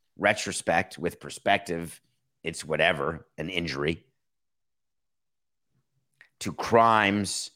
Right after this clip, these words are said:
to arrests, to lack of revenue, to disappointments. There's a lot of downside. Hey, I gotta fire this person.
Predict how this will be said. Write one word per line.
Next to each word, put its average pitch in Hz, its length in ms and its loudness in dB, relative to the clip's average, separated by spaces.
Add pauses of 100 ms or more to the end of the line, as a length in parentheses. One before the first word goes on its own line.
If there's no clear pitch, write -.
(120)
to 85 160 -4
arrests, 95 840 -2 (1200)
to 82 180 -8
lack 98 360 0
of 80 220 -2
revenue, 92 580 2 (280)
to 101 120 -8
disappointments. 107 1080 0 (420)
There's 117 180 2
a 123 80 6
lot 127 340 6
of 110 100 0
downside. - 580 -6 (920)
Hey, 110 200 6
I 92 100 4
gotta 82 160 0
fire 95 340 2
this 107 200 2
person. 95 580 -4